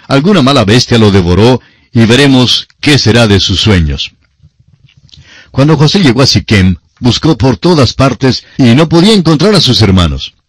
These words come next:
Ese es un territorio muy escabroso. Este hombre que se menciona aquí, pues,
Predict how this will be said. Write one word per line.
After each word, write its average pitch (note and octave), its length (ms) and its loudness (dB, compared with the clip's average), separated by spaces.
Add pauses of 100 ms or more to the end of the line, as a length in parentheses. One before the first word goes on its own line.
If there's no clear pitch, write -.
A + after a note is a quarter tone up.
(400)
Ese B2 200 -2
es - 140 -2
un A#2 80 2
territorio G2+ 560 0
muy G#2+ 180 2
escabroso. G#2 680 -2 (640)
Este D#3+ 280 -2
hombre D3+ 200 0
que A#2 120 -2
se A#2+ 80 2
menciona A2+ 400 2
aquí, B2+ 240 0
pues, G2+ 480 -2